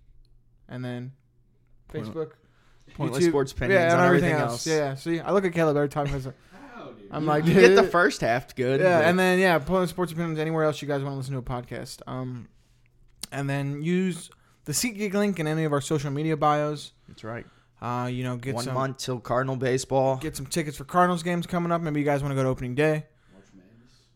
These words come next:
Speaker 1: March Madness is coming in town. We got Blues game. They're wrapping up or repping for the playoffs, getting ready. Kinda,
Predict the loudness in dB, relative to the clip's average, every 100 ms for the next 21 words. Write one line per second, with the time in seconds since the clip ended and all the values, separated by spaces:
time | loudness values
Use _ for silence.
0 | -4 -2 2 2 4 2 -2 -4 -2 -2
1 | -4 -4 -2 -2 -4 -6 -4 0 2 0
2 | 0 4 4 4 2 2 2 2 2 2
3 | 0 -2 -4 -4 -2 -2 0 -2 -2 -4
4 | -4 0 2 2 2 -6 -2 -2 -2 -4
5 | -6 -6 -6 -8